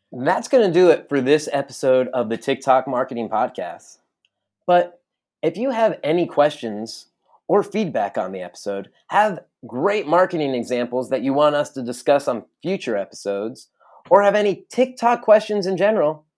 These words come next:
please reach out to us. Are you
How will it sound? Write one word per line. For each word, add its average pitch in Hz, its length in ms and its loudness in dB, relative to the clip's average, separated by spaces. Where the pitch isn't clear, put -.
please 294 240 0
reach 131 220 0
out 95 200 -4
to 107 120 -4
us. - 340 -6
Are 135 120 4
you 196 520 0